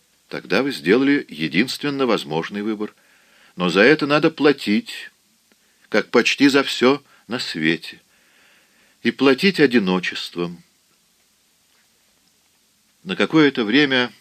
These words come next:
она погрузилась в молчание, а ведь он прав. Если как следует подумать, то она и в самом деле, в общем-то, одинока. Близкого друга среди женщин у нее нет.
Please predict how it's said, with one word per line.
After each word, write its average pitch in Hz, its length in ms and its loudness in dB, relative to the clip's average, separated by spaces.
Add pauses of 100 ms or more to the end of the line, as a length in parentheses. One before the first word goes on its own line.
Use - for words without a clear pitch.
она 101 320 -2
погрузилась 85 680 -4
в - 20 -20
молчание, 117 680 -4 (760)
а 69 100 -8
ведь 69 160 -8
он 90 120 -4
прав. 76 600 -8 (1200)
Если 110 320 -4
как 123 220 0
следует 123 520 4
подумать, 110 680 -2 (500)
то 92 160 2
она 117 260 2
и 117 60 2
в - 80 -8
самом 156 460 -2
деле, 104 320 2
в 82 100 -2
общем-то, 98 460 -4
одинока. 92 580 -8 (960)
Близкого 113 560 -2
друга 139 340 4
среди 92 320 -8
женщин 80 540 -4 (380)
у 76 100 -12
нее 82 240 -2
нет. 113 500 -10